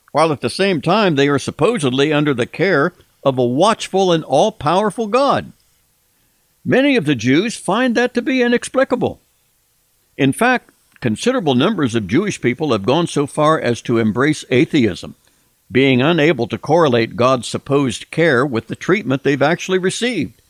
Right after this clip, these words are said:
In fact, it was the Holocaust of World War Two that led many Jews to conclude there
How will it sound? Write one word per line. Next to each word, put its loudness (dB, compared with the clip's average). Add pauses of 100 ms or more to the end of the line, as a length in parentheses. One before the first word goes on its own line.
(920)
In -10
fact, 0
it -4
was -6
the -12
Holocaust -2
of -4
World 0
War -4
Two 0 (500)
that -4
led 2
many 0
Jews 0
to -4
conclude 0
there 0